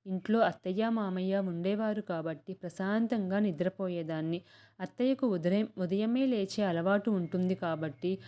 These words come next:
ఆవిడే పాల ప్యాకెట్ తీసుకునేవారు. నెల నెలా ఇంటి సరుకులు ఆవిడే చూసుకునేవారు. ఎక్కడికన్నా స్నేహి-, స్నేహితులతో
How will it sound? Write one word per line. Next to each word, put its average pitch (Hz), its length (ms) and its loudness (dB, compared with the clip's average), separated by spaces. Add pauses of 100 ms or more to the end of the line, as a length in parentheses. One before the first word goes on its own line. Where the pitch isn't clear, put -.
(220)
ఆవిడే 180 360 0
పాల 185 300 0
ప్యాకెట్ 208 460 0
తీసుకునేవారు. 170 840 -4 (280)
నెల 180 220 0
నెలా 208 360 0
ఇంటి 190 260 -2
సరుకులు 220 460 0
ఆవిడే 185 520 4
చూసుకునేవారు. 175 760 -2 (300)
ఎక్కడికన్నా 220 680 0
స్నేహి-, 196 460 0
స్నేహితులతో 202 1040 0